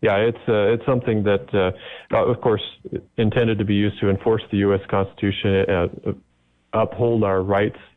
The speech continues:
as individuals, as a free people. Uh, it's not something to say, "Okay, we're just gonna pick and choose what laws we're gonna obey and what not." Um, it should be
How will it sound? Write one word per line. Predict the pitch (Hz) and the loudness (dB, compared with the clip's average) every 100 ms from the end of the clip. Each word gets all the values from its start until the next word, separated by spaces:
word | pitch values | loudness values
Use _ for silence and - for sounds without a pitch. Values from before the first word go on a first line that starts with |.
| _ 101 | _ -2
as | 92 98 | -2 0
individuals, | 98 95 101 117 113 110 - - | 0 0 0 0 0 -2 -12 -6
as | 98 | -4
a | 92 | -2
free | - 104 | 0 -2
people. | 101 110 - 107 - _ _ - - _ _ _ - | 0 -2 -2 -4 -4 _ _ -20 -20 _ _ _ -2
Uh, | 90 87 87 - _ - | 0 0 -2 -10 _ -8
it's | 113 107 | -4 -2
not | 202 - | -2 -2
something | 101 95 101 | -4 -2 -2
to | 95 - | -2 0
say, | 101 | 2
"Okay, | 95 95 92 | 2 2 0
we're | 95 95 | 0 0
just | 95 - - | -2 -6 -4
gonna | 92 | -2
pick | 87 101 92 | -2 -2 -2
and | 92 | -2
choose | 95 90 - | -2 -2 -2
what | 87 | 0
laws | 98 95 98 | 2 0 -2
we're | 92 | -6
gonna | 92 87 | -4 -4
obey | 87 98 95 | 0 2 2
and | 90 | 0
what | 87 - | -2 0
not." | 123 107 - - - - - _ _ - | 0 0 -4 -20 -20 -20 -20 _ _ -4
Um, | 85 82 85 - - | -2 0 -4 -10 -10
it | 113 | -6
should | - 101 | -4 0
be | 98 92 | 0 0